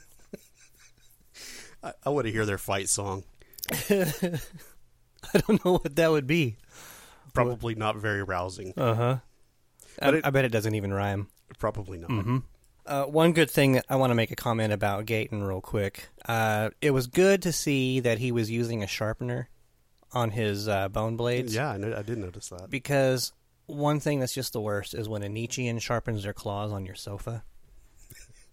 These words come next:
Speaker 1: Is that a cat reference?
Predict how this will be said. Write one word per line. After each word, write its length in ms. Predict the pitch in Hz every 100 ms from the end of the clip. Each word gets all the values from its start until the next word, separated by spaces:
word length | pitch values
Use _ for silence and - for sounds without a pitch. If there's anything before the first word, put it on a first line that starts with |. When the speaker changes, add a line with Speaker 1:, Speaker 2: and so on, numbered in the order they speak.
| - - - - 135 - - - _ _ - - - - - _ _ _ - - -
Speaker 1:
Is 60 |
that 120 | -
a 40 | 107
cat 260 | 131 98
reference? 540 | 98 104 - 101 -